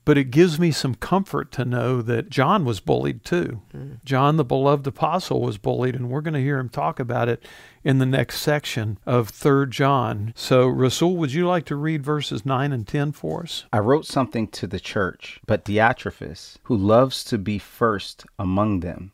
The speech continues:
Speaker 3: <laughs> does not accept what we say. For this reason, if I come, I will call attention to his deeds which he does,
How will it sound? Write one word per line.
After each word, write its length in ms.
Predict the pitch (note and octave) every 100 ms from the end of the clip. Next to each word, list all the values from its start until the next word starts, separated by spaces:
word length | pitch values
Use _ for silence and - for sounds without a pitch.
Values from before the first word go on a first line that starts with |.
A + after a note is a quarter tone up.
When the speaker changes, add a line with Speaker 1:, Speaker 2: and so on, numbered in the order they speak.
| _ -
Speaker 3:
<laughs> 600 | C#3 - - _ _ -
does 200 | G#2+ G#2+
not 260 | A#2+ -
accept 560 | A2 - - C3+ - -
what 200 | F#2+ -
we 120 | F#2
say. 440 | - A#2+ A2+ F2 -
For 120 | -
this 240 | G#2+ C#3 -
reason, 600 | A#2 D3 B2+ F#2+ C#2 G2+ _
if 180 | A#2+ -
I 120 | D3+
come, 440 | - D3 G#2 F2 -
I 60 | G#2
will 120 | G2+
call 260 | - B2+ C3+
attention 680 | - - A#2+ - F#2+ F2+ F2
to 140 | G#2
his 200 | F#2+ F2
deeds 420 | F2 G2+ G2 F2
which 180 | F2 F2
he 100 | F#2
does, 480 | E2+ D#2 D#2 -